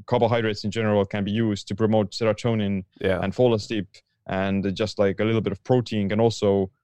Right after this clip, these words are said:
Speaker 1: reduce the time you wake up during the night and giving, like, the brain some, uh, sufficient energy.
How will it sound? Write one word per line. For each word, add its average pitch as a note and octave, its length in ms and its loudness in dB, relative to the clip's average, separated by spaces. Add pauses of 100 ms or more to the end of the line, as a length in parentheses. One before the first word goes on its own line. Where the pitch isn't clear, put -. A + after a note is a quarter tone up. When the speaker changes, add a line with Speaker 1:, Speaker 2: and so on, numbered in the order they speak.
(140)
Speaker 1:
reduce A2 460 0
the G#2+ 100 0
time G#2+ 500 0
you G2+ 100 2
wake A2 300 0
up G#2+ 160 2
during G#2+ 240 2
the G2+ 80 0
night G#2 600 -4
and F2+ 440 -4
giving, G2+ 320 -2
like, F#2+ 240 0
the G2 80 -4
brain F#2+ 540 0
some, F#2 320 -2
uh, F#2 40 0
sufficient G#2+ 400 -6
energy. F2+ 300 -2